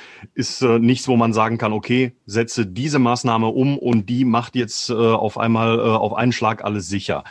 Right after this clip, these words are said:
Ähm, das ist eine Kombination aus technischen Maßnahmen und, äh, Maßnahmen, die auch, äh, direkt die Mitarbeiter betreffen.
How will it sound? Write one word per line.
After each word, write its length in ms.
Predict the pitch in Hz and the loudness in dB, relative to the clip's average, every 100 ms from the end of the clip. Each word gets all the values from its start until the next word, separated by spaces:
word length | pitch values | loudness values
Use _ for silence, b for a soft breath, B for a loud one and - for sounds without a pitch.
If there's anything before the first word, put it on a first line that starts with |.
| B B B - | B B B -2
Ähm, 300 | 101 104 92 | 0 2 0
das 180 | 101 | -4
ist 180 | 135 - | -4 -2
eine 180 | 120 110 | 0 0
Kombination 760 | - 110 110 107 - 117 123 127 | 0 0 2 0 -2 0 2 0
aus 480 | - 110 104 - - | 0 -2 -2 -6 -6
technischen 460 | 120 151 147 156 | -4 -4 -6 -2
Maßnahmen 640 | 135 131 - 143 139 139 123 B B - | -2 -2 -2 -2 0 -2 -6 B B 0
und, 420 | 123 127 123 131 | 4 4 2 -2
äh, 220 | 123 113 113 | -2 0 2
Maßnahmen, 680 | 113 117 - 120 113 110 | 2 0 0 0 2 2
die 240 | 98 113 117 | 0 2 2
auch, 460 | 113 110 - 113 | 2 -2 -2 -2
äh, 40 | 104 | 0
direkt 320 | 107 110 - | 0 -2 0
die 60 | 98 | -2
Mitarbeiter 560 | 101 107 95 90 92 | 0 0 0 0 -2
betreffen. 520 | 78 - 82 - - | -6 -6 -10 -10 -18